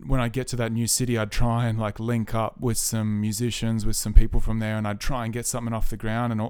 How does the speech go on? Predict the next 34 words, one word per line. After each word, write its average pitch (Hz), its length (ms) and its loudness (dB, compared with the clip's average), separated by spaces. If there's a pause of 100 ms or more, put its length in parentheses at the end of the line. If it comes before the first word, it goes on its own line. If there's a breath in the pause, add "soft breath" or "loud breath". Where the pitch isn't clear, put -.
(100)
and 113 160 -2
I 113 140 0
just 113 420 -10
wanted 107 500 -2
to - 120 -2
write. 101 500 -2
I 101 60 -8
just 104 220 -8
knew 107 240 0
that 104 100 -4
I 101 120 -4
wanted 104 320 -4
to - 140 -10
create 107 380 -2
music, 104 460 -4
and, 101 160 -6 (640 loud breath)
and 117 180 -4
I, 117 180 -2
it 135 160 -6
ne-, 156 120 -2
I 143 160 -4
could 160 140 0
never 180 160 4
get 170 120 2
it 135 100 -4
to - 100 12
work, 117 580 2 (100)
and 110 460 -2
eventually 123 520 -2
I 104 80 -2
just 104 220 -2
worked 104 260 -2
out 101 300 -6
that 113 140 -8